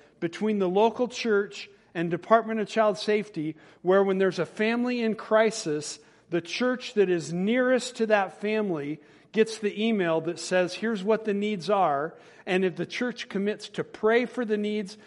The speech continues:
and if they can possibly help, to help with the needs. Are you familiar with Care Portal? Nope? Okay. So when it first started,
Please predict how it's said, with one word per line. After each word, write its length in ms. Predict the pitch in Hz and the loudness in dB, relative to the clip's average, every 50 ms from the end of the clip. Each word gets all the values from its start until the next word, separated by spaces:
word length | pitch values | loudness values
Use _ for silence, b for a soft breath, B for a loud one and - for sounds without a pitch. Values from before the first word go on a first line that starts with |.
| B B B | B B B
and 140 | 180 180 | 0 0
if 140 | 185 185 - | 0 0 2
they 100 | - 185 | 0 -2
can 220 | 170 - 185 165 156 | 0 0 -4 -4 0
possibly 560 | - 196 196 190 196 - 220 190 202 196 190 | 2 2 2 2 0 -4 -4 0 0 0 0
help, 420 | 165 170 185 185 196 190 - B B B B B B | 0 0 0 0 0 -4 -12 B B B B B B
to 120 | - - 185 | -2 -2 -2
help 400 | - - - 220 220 202 - - | -2 2 4 4 4 4 2 -4
with 160 | 170 156 - | -6 -4 -4
the 80 | 165 160 | -4 -4
needs. 220 | 151 139 127 - | -4 -6 -8 -4
Are 100 | 160 170 | -4 -2
you 140 | 190 226 247 | 0 -2 -2
familiar 460 | 240 - 262 240 240 247 254 254 254 | -2 -2 -2 -2 -2 -2 -2 -4 -4
with 200 | 240 240 226 226 | -4 -4 -6 -2
Care 160 | - 226 226 | 0 0 0
Portal? 420 | 220 - 226 226 226 240 233 233 - B B B B B B B _ _ _ | 0 0 0 0 0 -2 -4 -6 -12 B B B B B B B _ _ _
Nope? 320 | 170 196 220 220 220 - - | 2 2 2 2 -2 -6 -6
Okay. 340 | - 160 - 165 123 113 - B B B B B B B | -6 -6 -4 -6 -8 -8 -10 B B B B B B B
So 400 | B - - 233 233 226 220 214 | B -2 2 4 6 8 8 6
when 320 | 214 - 190 196 226 220 226 | 4 2 0 0 2 2 2
it 160 | 220 - - | 0 -2 -6
first 500 | - - 254 285 294 269 - - - - | -10 -2 0 0 0 0 -2 -8 -12 -14
started, 720 | - - - - 254 247 254 247 226 180 160 156 156 156 | -16 -16 -4 2 4 4 6 4 4 2 0 0 -2 -6